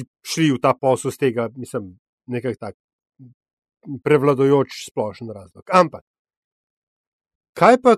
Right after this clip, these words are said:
ko ugotoviš, ne, kot je temu rekel en moj, em, producentsko slash tehnični kolega, ne, potem, ko sva ene dve uri se matrala,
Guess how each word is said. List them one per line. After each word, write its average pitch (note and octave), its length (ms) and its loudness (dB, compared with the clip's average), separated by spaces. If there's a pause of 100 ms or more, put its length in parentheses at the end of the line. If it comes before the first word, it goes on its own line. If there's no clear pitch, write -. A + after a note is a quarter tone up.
(100)
ko G3+ 240 6
ugotoviš, F3 840 0
ne, D#3 240 2
kot F3+ 280 -2
je D#3+ 200 4
temu F3+ 400 4
rekel D3+ 520 4 (600)
en D3 200 4
moj, D#3 380 6
em, C3+ 520 2 (600)
producentsko D3 680 2
slash D3+ 300 -2
tehnični D#3+ 540 -4
kolega, D3 420 -2
ne, C3+ 140 -2
potem, C#3+ 320 -6
ko D3+ 100 -4
sva C3+ 200 -4
ene B2+ 160 -4
dve C3 180 -4
uri D3 240 -2
se C#3 160 -8
matrala, C3 600 2